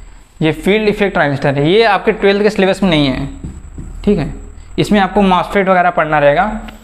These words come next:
मैं आगे video में एक video बना के एफ़ईटी का आइडिया दे दूंगा, मतलब general idea ये होता क्या है, लेकिन वैसे ये आपके syllabus में नहीं है, ठीक है। अगर आप आगे कोई भी engineering करेंगे या फिर electrical की, आप electrical के बारे में core study करेंगे, तो आप एफ़ईटी के बारे में पढ़ेंगे।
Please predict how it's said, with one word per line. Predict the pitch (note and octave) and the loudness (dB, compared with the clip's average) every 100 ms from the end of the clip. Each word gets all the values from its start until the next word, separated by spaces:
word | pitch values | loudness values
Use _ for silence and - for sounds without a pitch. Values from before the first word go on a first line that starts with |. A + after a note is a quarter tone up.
| - - | -6 -2
मैं | G3 | 0
आगे | E3+ F3+ G#3 | 0 2 2
video | G3+ G3+ G#3+ | 4 2 2
में | A3 | 0
एक | G#3+ G3+ F#3+ | 2 0 2
video | F#3+ G#3 | 2 2
बना | F#3 F#3 | 2 0
के | F#3+ | 2
एफ़ईटी | F#3+ F#3 F#3+ F#3 | 0 0 0 0
का | G#3 | 0
आइडिया | E3+ E3+ F3+ | 0 2 2
दे | D#3+ | 2
दूंगा, | C#3+ D#3+ G3 F#3+ - - - - | 0 0 -2 -4 -14 -20 -8 -2
मतलब | E3 D#3 | 0 0
general | E3 F3+ F3+ | 0 0 0
idea | D#3+ F#3 | 2 2
ये | F3 | 4
होता | E3 E3+ | 2 0
क्या | D#3 E3 | 0 2
है, | |
लेकिन | F#3+ F#3 F#3+ | 2 0 0
वैसे | F3 G3+ | 0 2
ये | G3+ | 2
आपके | F#3 G3 | 2 0
syllabus | F#3+ F3 F3+ | 0 0 2
में | F3 | 2
नहीं | C#3+ | 2
है, | B2+ A#2+ - - - - | 0 -4 -10 -14 -18 -6
ठीक | F#3+ F#3+ | -4 -2
है। | |
अगर | F3 E3+ F#3 | 0 2 2
आप | F3+ | 0
आगे | F3 F#3+ | 0 0
कोई | A3+ G#3+ | 2 4
भी | G3 | 4
engineering | F3+ E3 F#3 F3+ | 2 2 2 0
करेंगे | E3 E3+ | 0 2
या | F3 | 0
फिर | D#3 F#3+ F#3 - - | 2 -2 -4 -8 -6
electrical | - F3 - F#3 G#3 A3+ | -2 -2 0 2 2 2
की, | A3+ | 4
आप | G#3+ G#3+ - - | 2 0 -4 0
electrical | F3+ E3 F#3+ A3 | 2 2 2 4
के | |
बारे | G3+ G#3 | 4 2
में | G#3 | 0
core | G#3 A3 A3 | 2 2 2
study | G#3+ E3+ | 0 0
करेंगे, | D#3+ F#3 F#3+ | 0 0 2
तो | |
आप | F#3 F#3 | 2 2
एफ़ईटी | F3+ F3 F#3 | 0 0 2
के | F3+ | 2
बारे | E3+ F3 | 2 2
में | D#3+ | 0
पढ़ेंगे। | B2+ B2 | -2 -2